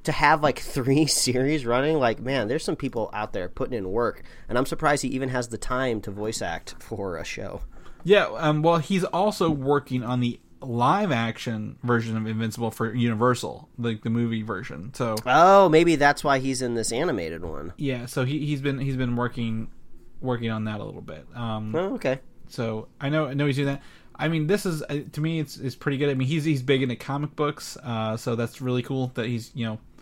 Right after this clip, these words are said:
Speaker 2: pushing more comic books on, on people, um, you know, or, like, the shows, like, quality shows, hopefully, from this. So, um, yeah, uh, I think, I think,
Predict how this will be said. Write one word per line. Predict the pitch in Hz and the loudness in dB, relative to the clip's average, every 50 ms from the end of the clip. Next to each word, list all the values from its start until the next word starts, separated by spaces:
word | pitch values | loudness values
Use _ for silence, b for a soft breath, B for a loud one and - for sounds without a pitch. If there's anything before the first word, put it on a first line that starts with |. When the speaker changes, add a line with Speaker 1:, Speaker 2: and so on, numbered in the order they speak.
| - - | -20 -12
Speaker 2:
pushing | - - 170 151 - 156 139 131 | 0 2 2 2 4 2 2 2
more | 127 123 123 120 117 113 113 - b b b b b b b b b b b - - | 2 2 2 2 2 0 -2 -4 b b b b b b b b b b b -16 -12
comic | - - 135 127 123 120 - | -4 -2 0 0 0 -2 -2
books | 123 113 107 - | -4 -4 -4 -6
on, | - - 113 117 113 107 | -10 -6 -4 -4 -4 -4
on | - - 117 117 110 | -6 -6 -6 -6 -6
people, | - 120 110 104 - 95 98 127 - - - - - | -4 -6 -8 -8 -8 -10 -10 -12 -14 -16 -20 -14 -10
um, | 120 113 110 107 107 113 120 - - - | -8 -6 -6 -6 -6 -8 -12 -14 -18 -12
you | - 113 | -10 -8
know, | 113 117 | -8 -8
or, | 95 - | -8 -6
like, | 113 113 113 107 | -6 -6 -6 -6
the | - 123 | -6 -8
shows, | - - - 113 104 101 120 - - | -6 -4 -6 -4 -4 -6 -8 -10 -10
like, | - 117 113 110 - - - - - | -8 -6 -6 -6 -8 -14 -14 -14 -6
quality | - - 127 120 117 113 113 | -2 0 2 2 0 -2 -4
shows, | 110 - 113 101 104 - | -6 -6 -8 -8 -8 -8
hopefully, | - 117 - - - 92 92 - - b b b b b b b b b - | -10 -10 -10 -10 -12 -12 -12 -12 -14 b b b b b b b b b -8
from | - 113 95 92 | -8 -8 -8 -6
this. | 95 87 73 - | -10 -10 -10 -10
So, | - - 117 113 110 113 113 b b b b b b b b b b b - | -8 -6 -4 -4 -4 -4 -4 b b b b b b b b b b b -4
um, | 123 120 120 117 120 120 123 123 123 123 127 120 - | -2 0 2 2 2 0 0 0 0 -2 -2 -4 -6
yeah, | 110 151 208 226 170 - - - | -2 0 0 0 -2 -4 -10 -6
uh, | 123 120 117 117 117 117 120 127 - - - _ - - | -6 -4 -4 -4 -4 -6 -6 -10 -14 -18 -20 _ -12 -10
I | 139 | -8
think, | 127 165 - - 180 175 | -6 -6 -6 -6 -6 -8
I | 139 | -8
think, | 139 131 135 131 | -8 -8 -8 -10